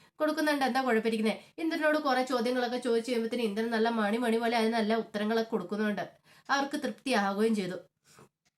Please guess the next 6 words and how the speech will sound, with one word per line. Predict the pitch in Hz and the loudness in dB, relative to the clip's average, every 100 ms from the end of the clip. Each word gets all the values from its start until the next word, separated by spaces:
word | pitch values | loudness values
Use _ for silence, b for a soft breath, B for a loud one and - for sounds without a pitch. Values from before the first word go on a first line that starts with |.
| _ _ _ _ _ - | _ _ _ _ _ -20
പിന്നീട് | 175 196 202 202 | -10 -4 -2 2
ഇന്ദ്രൻ | 220 214 226 | 2 2 0
സന്തോഷത്തോടു | 214 180 190 202 202 | 0 -2 -4 -2 0
കൂടിയിട്ടാണ് | 220 208 214 208 202 | 2 2 2 2 0
പോകുന്നത്. | 190 190 - | -2 -4 -6
ഇനിയാണ് | 180 185 214 196 | -6 -2 0 2